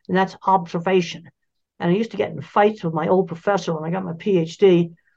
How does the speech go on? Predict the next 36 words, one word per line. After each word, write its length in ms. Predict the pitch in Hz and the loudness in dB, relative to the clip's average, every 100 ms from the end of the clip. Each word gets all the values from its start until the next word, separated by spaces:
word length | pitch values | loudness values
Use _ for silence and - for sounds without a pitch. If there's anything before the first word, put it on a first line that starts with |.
| _ _ _ | _ _ _
and 360 | 185 165 165 165 - | 2 2 2 -4 -6
said 140 | 170 | -6
the 100 | 170 | 0
only 200 | 220 226 | 4 4
thing 180 | 220 208 | 4 0
that's 200 | 175 - | -2 0
real 160 | 196 170 | 0 0
science 480 | 170 247 196 170 | 0 0 0 -4
is 80 | 185 | -12
the 80 | 170 | -14
controlled 400 | 190 170 190 175 | -10 -4 -4 -4
experiment. 480 | 180 - 277 143 - _ _ _ _ _ | -6 -2 -2 -2 -8 _ _ _ _ _
You 100 | 202 | -6
know, 80 | 160 | -4
the 80 | 165 | 0
Hubble 300 | 170 220 190 | 0 0 -2
Space 320 | - 185 165 | -4 -4 -2
Telescope 480 | - 269 262 202 170 | 2 2 2 0 -2
had 120 | 170 | -2
been 180 | 170 165 | -2 -2
just 260 | 170 165 | -4 -6
put 140 | - 190 | 0 0
up. 180 | 220 - - _ _ - | 0 -4 -20 _ _ -4
And 80 | 214 | -2
I 40 | |
said, 200 | 220 214 | 0 -2
"What's 280 | 202 247 - | 0 -2 -2
the 80 | 233 | -2
Hubble 320 | 240 226 226 | 0 0 -2
Space 300 | - 226 220 | 0 0 2
Telescope?" 580 | 277 302 - - 143 - - | 4 4 4 0 -4 -4 -4
"It's 180 | 226 - - | -4 -2 4
observation. 840 | 190 170 165 202 262 339 - - _ | 4 4 0 0 2 0 -2 -8 _
There's 220 | 160 170 | -8 -4
no 100 | 175 | -4
control." 500 | 185 170 320 - - | -2 2 4 4 0